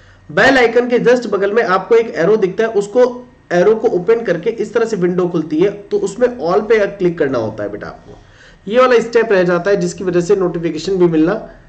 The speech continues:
बंद हो जाते हैं और स्टूडेंट परेशान घूमता रहता है। तो मैं नहीं चाहता कि कोई भी स्टूडेंट परेशान घूमे या कोई भी मेरी क्लास से वंचित रह जाए या कोई भी बच्चा क्लास ना कर पाए,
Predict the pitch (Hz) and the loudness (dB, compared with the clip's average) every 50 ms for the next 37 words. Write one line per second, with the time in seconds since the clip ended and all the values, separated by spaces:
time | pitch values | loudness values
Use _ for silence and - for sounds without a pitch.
0 | - - - - 151 180 202 208 202 190 185 175 185 175 170 196 196 190 180 170 | -20 -20 -18 -8 -2 0 2 2 4 2 2 2 2 0 0 0 0 0 0 -2
1 | 165 - - 185 180 180 170 170 151 147 147 165 156 147 131 135 123 120 110 110 | -2 -2 0 0 0 0 0 -2 -2 0 -2 -2 -2 -2 -2 -2 -4 -4 -6 -6
2 | 107 104 101 - 117 120 127 - 160 160 175 196 214 226 233 226 - 196 175 165 | -6 -6 -8 -6 -6 -8 -6 -4 -2 0 0 2 2 2 2 2 2 -2 -2 0
3 | 180 185 180 175 196 175 - 180 180 185 190 180 190 175 175 - 185 180 175 180 | -2 -4 -4 -4 -8 -4 0 2 2 2 2 2 0 -2 -2 -2 -2 -2 0 0
4 | 170 151 151 151 170 170 170 170 160 156 147 156 160 165 165 - - - - - | -2 -2 -2 -2 -2 -2 0 0 0 0 2 2 0 0 -2 -8 -16 -20 -20 -20
5 | - _ 175 180 175 175 - 196 208 220 240 240 214 185 208 214 220 208 - - | -12 _ -2 -2 -2 -2 0 4 4 4 4 4 0 -2 -2 -2 -2 -4 -4 -10
6 | - - _ - 156 170 180 208 - - 185 175 175 175 - 185 147 143 160 165 | -18 -18 _ 0 4 4 4 4 2 2 0 0 0 0 0 -2 -2 0 0 0
7 | 165 170 202 170 170 165 156 160 170 160 165 160 156 160 160 - 185 185 185 175 | 2 0 0 0 2 0 2 2 2 2 4 4 2 2 0 0 2 2 2 2
8 | 180 165 156 151 - - 156 156 156 - - - _ _ - _ _ _ _ 160 | 2 2 2 0 0 -2 -2 -2 -2 -6 -14 -20 _ _ -20 _ _ _ _ 0
9 | 156 160 175 170 - 160 156 147 143 131 113 - 87 85 80 | 2 2 0 0 0 0 0 0 0 -2 -4 -4 -8 -12 -14